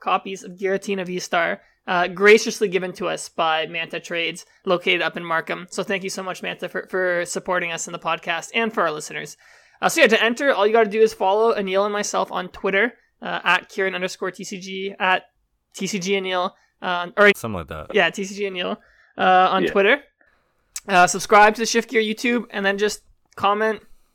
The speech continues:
Speaker 1: just write a comment that you wanna be in the giveaway, or just comment anything on our, on our YouTube, and we'll just automatically
Speaker 2: Comment your, um, comment your favorite deck.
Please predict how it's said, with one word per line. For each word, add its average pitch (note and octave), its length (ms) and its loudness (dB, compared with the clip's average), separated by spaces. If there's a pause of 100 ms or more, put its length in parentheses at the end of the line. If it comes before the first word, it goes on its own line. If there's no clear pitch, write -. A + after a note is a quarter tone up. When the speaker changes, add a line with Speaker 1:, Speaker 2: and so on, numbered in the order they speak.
Speaker 1:
just G#3 160 -6
write A3 260 8
a G#3+ 60 6
comment G3+ 380 0
that F3 80 -6
you F3+ 80 -4
wanna F#3+ 140 -6
be G3 100 -4
in F#3 60 -2
the F#3 60 -8
giveaway, F#3+ 480 2
or A3+ 80 4
just C#4+ 240 -4
comment A#3+ 340 6
anything G3 360 2
on E3+ 120 -2
our, E3 240 -2
on F3+ 140 -2
our E3 80 0
YouTube, E3 320 -8
and D#3 100 -14
we'll D#3+ 100 -8
just E3+ 140 -12
automatically E3+ 520 -8
Speaker 2:
Comment F3 440 0
your, C3+ 300 0
um, F#2 480 -2 (100)
comment E3+ 300 -4
your B2 80 -6
favorite F#2+ 380 -8
deck. - 340 -16